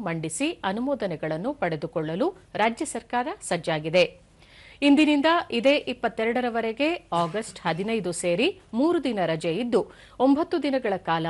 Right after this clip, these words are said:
ಮಾತ್ರ ವಿಧಾನಮಂಡಲ ಕಲಾಪ ನಡೆಯಲಿದೆ. ಈ ಅವಧಿಯಲ್ಲಿ ನಿಗದಿತ ಕಾರ್ಯಕಲಾಪಗಳಲ್ಲದೆ ರಸಗೊಬ್ಬರ ಕೊರತೆ, ಧರ್ಮಸ್ಥಳ ವಿವಾದ, ಅನುದಾನ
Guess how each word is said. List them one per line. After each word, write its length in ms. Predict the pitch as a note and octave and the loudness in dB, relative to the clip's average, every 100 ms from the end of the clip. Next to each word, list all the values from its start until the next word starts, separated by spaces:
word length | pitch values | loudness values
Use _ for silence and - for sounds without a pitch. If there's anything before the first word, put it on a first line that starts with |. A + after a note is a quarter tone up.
| D#3+ | -2
ಮಾತ್ರ 260 | F#3+ F#3 C#4 F#4 G3+ | -2 -2 -2 -2 -2
ವಿಧಾನಮಂಡಲ 680 | F3 F#3 F#3 E3+ D#3 D3+ D3+ | -4 -4 -6 -6 -6 -6 -4
ಕಲಾಪ 320 | F3+ F#3 F#3+ D4 F#4+ | -4 -2 -2 -2 -4
ನಡೆಯಲಿದೆ. 480 | F#3+ D#3+ D#3 D#3 F3+ - - _ _ - - - C#4 | -2 -2 -2 2 2 2 -6 _ _ -20 -20 -10 -2
ಈ 40 | C4+ - | 2 4
ಅವಧಿಯಲ್ಲಿ 540 | A#3 A3+ - B3 A#3+ D4+ D4+ - | 2 0 0 -2 2 0 -2 -4
ನಿಗದಿತ 380 | G3 G#3+ G#3+ G#3+ F3 E3 | -2 -2 -2 -2 -4 -2
ಕಾರ್ಯಕಲಾಪಗಳಲ್ಲದೆ 1120 | E3 E3 E3 D#3+ D#3+ E3 D#3+ D#3 F3+ A#3+ G3+ - - - - - | -2 -2 -4 -6 -6 -4 -4 -4 -2 2 0 0 -14 -20 -14 2
ರಸಗೊಬ್ಬರ 580 | C4 C4 D4+ D4 D4 A#3 G#3+ | 2 2 -2 0 0 0 0
ಕೊರತೆ, 340 | G3+ G3 A#3+ C#4 C#4 _ - F#3+ | -2 0 2 2 0 _ -16 -10
ಧರ್ಮಸ್ಥಳ 520 | E3 F3+ F3 F3+ D#3+ D#3 | -6 -6 -4 -4 -4 -4
ವಿವಾದ, 360 | D#3 E3 E3 G3 C#4 E4+ - _ F#3+ | -4 -2 -2 0 0 -2 -14 _ -2
ಅನುದಾನ 340 | G#3+ B3 B3+ | -2 0 -2